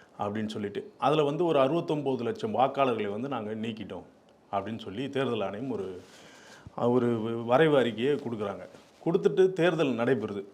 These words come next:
தேர்தல் நடைபெற்றோடனே முடிவுகள் உங்களுக்கு தெரியுது. இப்ப பாரதிய ஜனதா வந்து பெரும்பான்மையை வந்து அவங்க ஆட்சியை பிடிச்சிட்டாங்க. நிதிஷ்குமாரும், அஹ், பாரதிய ஜனதாவும் சேர்ந்து,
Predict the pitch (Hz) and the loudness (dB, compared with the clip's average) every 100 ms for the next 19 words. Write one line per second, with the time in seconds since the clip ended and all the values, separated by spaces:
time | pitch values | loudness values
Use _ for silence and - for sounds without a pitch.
0 | - - 156 170 160 135 151 139 127 175 | -20 2 4 6 4 4 2 2 0 0
1 | 214 208 208 185 165 151 135 127 131 131 | 2 4 6 6 6 2 0 2 4 4
2 | 123 - 127 127 123 120 120 - - - | 2 0 2 4 6 4 0 -6 -18 -10
3 | 123 127 135 127 123 120 113 117 120 151 | 6 8 8 6 2 2 0 0 -2 0
4 | 135 131 131 127 120 120 110 107 110 135 | 2 2 4 4 2 -2 -4 -2 -2 -2
5 | 117 107 101 98 110 - 107 101 104 98 | -2 -6 -4 -4 -6 -6 -10 -10 -12 -6
6 | 95 98 110 92 - - _ 120 117 113 | -6 -6 -8 -10 -18 -20 _ -6 -6 -6
7 | 110 104 113 120 113 110 104 104 98 107 | -4 -2 -2 -4 -6 -8 -8 -8 -4 -2
8 | 104 98 101 98 104 101 104 101 101 98 | -2 -4 -6 -6 -8 -6 -6 -6 -6 -8